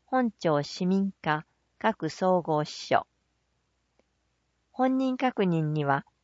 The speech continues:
顔写真付きの本人確認書類が必要です。請求内容により、時間をいただく場合があります。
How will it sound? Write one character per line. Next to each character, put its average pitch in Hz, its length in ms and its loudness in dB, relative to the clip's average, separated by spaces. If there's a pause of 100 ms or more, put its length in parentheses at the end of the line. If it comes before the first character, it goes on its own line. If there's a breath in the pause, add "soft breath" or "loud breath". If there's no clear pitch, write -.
(160)
顔 233 300 0
写 226 160 0
真 220 260 -2
付 - 140 -14
き 190 160 -4
の 180 180 0
本 226 400 -2
人 220 180 0
確 226 280 -4
認 196 200 0
書 202 200 -4
類 147 200 -2
が 123 100 -4
必 - 300 -12
要 135 200 -6
で 123 140 -8
す。 - 280 -20 (1200)
請 220 240 4
求 214 220 2
内 190 280 4
容 151 160 2
に 143 160 -4
よ 143 140 0
り、 151 200 -6 (300)
時 170 120 -8
間 214 360 0
を 185 100 0
い 170 100 -4
た 202 140 -2
だ 202 140 2
く 190 140 -4
場 180 160 0
合 170 140 -2
が 220 160 0
あ 170 80 2
り 135 100 -6
ま 117 140 -8
す。 - 280 -18